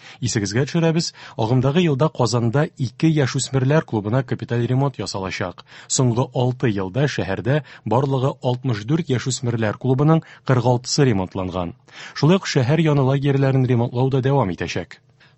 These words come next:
Татарстанда егерме бишенче апрельдән уылдык комплекслы оператив профилактик операция башланды. Бу чорда һәвәскәр балыкчыларга да чикләүләр кертелә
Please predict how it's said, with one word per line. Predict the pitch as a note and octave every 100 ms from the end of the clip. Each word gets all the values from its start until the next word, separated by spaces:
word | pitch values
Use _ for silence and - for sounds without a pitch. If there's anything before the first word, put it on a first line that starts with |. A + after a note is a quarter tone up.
| -
Татарстанда | B2 D3 C3 - C#3+ C#3+ G3+
егерме | E3+ C3+ D3 C#3
бишенче | C3+ D3 B2+ F3+
апрельдән | F3 C#3+ C3 B2+ D#3 F3
уылдык | C#3+ C3+ B2+ A#2+ E3+ -
комплекслы | D3 D3+ D#3 - D3+
оператив | D#3 B2+ C3 B2+ E3 D#3
профилактик | B2+ A#2 B2 C3 B2+ -
операция | B2+ C3+ C#3 - G2
башланды. | F#2 - G2 F2+ F#2 F2+ -
Бу | G#2 A#2
чорда | - G#2 G#2 C#3
һәвәскәр | A#2+ G#2+ - - D#3
балыкчыларга | A#2 A2 - A2+ G#2 A#2 D3
да | C#3+
чикләүләр | - B2 C3+ C3 C3+ B2
кертелә | - - B2+